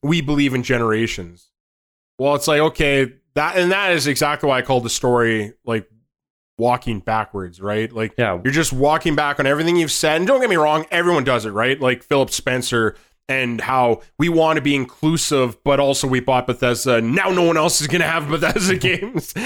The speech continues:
Speaker 1: You better have a P C or an Xbox. So whatever. I guess we can move on. I think we've said everything we need to say, but it, I, I, how about this last question?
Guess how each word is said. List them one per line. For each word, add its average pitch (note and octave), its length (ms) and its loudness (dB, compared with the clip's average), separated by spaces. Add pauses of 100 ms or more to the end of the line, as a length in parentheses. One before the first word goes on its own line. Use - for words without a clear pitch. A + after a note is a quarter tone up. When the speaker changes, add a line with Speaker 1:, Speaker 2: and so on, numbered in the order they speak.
(220)
Speaker 1:
You F3 100 -2
better G3 220 0
have G3+ 140 0
a F#3 60 0
P G#3 200 0
C G3+ 200 0
or F#3 60 4
an F#3 60 2
Xbox. C3 580 0
So B2 360 0 (420)
whatever. G3 440 2
I F3+ 120 0
guess G3+ 240 -2
we A3+ 100 2
can G#3+ 140 0
move F3+ 300 4
on. D#3 360 2
I D3 140 0
think D#3 140 -2
we've D3+ 140 0
said D3 200 0
everything C#3+ 240 2
we B2+ 100 2
need C3 140 2
to B2+ 80 -2
say, B2+ 260 0
but B2 200 0
it, C#3 180 0 (320)
I, E3+ 160 -2
I, G3 280 -2 (200)
how G#3 100 2
about A3+ 200 0
this C#3+ 200 0
last D#3+ 280 0
question? A#2+ 480 -4